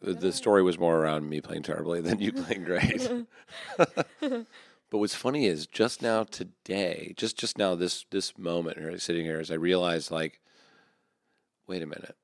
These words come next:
Speaker 1: Like, what if I had played okay? Then I would've, we would've, we went out last night to the driving range at Cabo San Lucas Country Club, you know, the, the, the real vibe of golf in Cabo, you know, public.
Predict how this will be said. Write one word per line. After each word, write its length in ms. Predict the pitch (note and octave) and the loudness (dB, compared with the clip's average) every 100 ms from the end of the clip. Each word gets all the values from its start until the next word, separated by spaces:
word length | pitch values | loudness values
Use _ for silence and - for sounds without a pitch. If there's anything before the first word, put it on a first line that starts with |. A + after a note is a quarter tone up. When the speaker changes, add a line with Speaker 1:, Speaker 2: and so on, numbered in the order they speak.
| - | -8
Speaker 1:
Like, 180 | F#2 - | -6 2
what 140 | G#2 | 4
if 80 | A#2 | 4
I 80 | C3+ | 2
had 100 | A#2 | 0
played 240 | G2+ F2 | 2 2
okay? 400 | D#2 D2+ - B1+ - _ _ _ _ _ _ _ _ _ _ _ _ _ _ _ _ _ _ - - _ _ - | 2 -4 -10 -12 -18 _ _ _ _ _ _ _ _ _ _ _ _ _ _ _ _ _ _ -20 -20 _ _ -4
Then 680 | G2 G#2+ G#2 G2 F#2 F#2 - _ _ _ _ _ _ _ _ _ _ _ - | 4 6 6 4 0 -8 -14 _ _ _ _ _ _ _ _ _ _ _ -8
I 80 | F#2+ | -2
would've, 240 | F#2+ F#2+ G2 | 0 0 0
we 80 | |
would've, 180 | F#2+ F#2+ | 2 2
we 80 | F2+ | 2
went 140 | F#2 | 4
out 100 | F#2+ F2+ | 4 4
last 200 | F2 F2+ | 2 2
night 160 | E2+ | -2
to 80 | D#2+ | 0
the 80 | D#2+ | 0
driving 360 | E2 D#2+ D#2 | 2 2 0
range 380 | D#2 D#2 D2+ D#2 | -2 -4 -4 -6
at 140 | F2 - | -6 -4
Cabo 220 | D#2+ D#2+ | -2 -2
San 160 | E2 D#2+ | -2 -4
Lucas 200 | D#2 - | -4 -4
Country 280 | D#2 D#2 | -8 -8
Club, 300 | - D2 C#2+ - - | -8 -6 -6 -10 -12
you 120 | - | -8
know, 160 | D2+ D2 | -6 -6
the, 120 | D2+ _ - | -10 _ -10
the, 240 | D#2+ D2+ _ _ | -10 -10 _ _
the 120 | E2 | -8
real 480 | D2+ D#2+ D#2 D2 C#2+ | 0 2 2 2 -2
vibe 480 | C#2+ C#2 C#2+ D2 C2+ | -2 0 0 -2 -4
of 160 | C#2+ - | -8 -4
golf 320 | C2+ C2+ - | -4 -4 -6
in 80 | D2+ | -6
Cabo, 500 | C#2 C#2 C#2+ C#2+ - _ - - - _ _ | -4 -2 -4 -6 -8 _ -20 -20 -20 _ _
you 80 | - | -12
know, 140 | D2 | -10
public. 560 | C#2+ D#2+ D2+ D2+ C#2+ | -4 -2 0 -2 -4